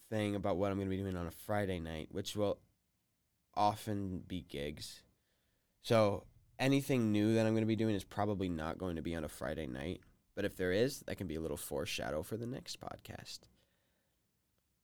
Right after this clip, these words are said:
So those are just some of the things I want to do, some of the things I wanna do to make sure that I am being held responsible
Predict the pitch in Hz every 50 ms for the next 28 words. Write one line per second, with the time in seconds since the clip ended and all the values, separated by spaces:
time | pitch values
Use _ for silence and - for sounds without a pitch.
0 | _ _ _ _ _ _ - - 175 160 143 156 196 214 202 208 196 - 190 190
1 | - - 196 190 180 175 - 180 170 165 165 151 151 147 143 143 143 - 139 143
2 | 139 143 143 - 180 190 185 180 - 185 165 170 160 160 156 151 143 147 147 147
3 | 139 113 131 131 131 127 135 123 120 123 131 156 - - - - 139 131 127 123
4 | 123 120 123 123 - - _ _ _ _ _ - 123 113 - - 123 123 127 127
5 | 123 127 - - 131 127 120 117 113 110 110 113 110 - _ _ _ _ _ -
6 | 139 139 143 147 139 139 135 - - - 135 131 131 127 120 120 120 117 113 117
7 | - - _ _ _ _ _ _ _ _ _ _ _ _ _ _ _ _ _ _
8 | _ _ _ _ _ _ _ _ _ _ - _ _ _ _ _ _ _ _ _
9 | _ _ _ _ _ _ _ _ _ _ _ _ - 127 127 117 - - - -
10 | 127 123 139 139 - 165 151 127 143 147 143 147 160 165 156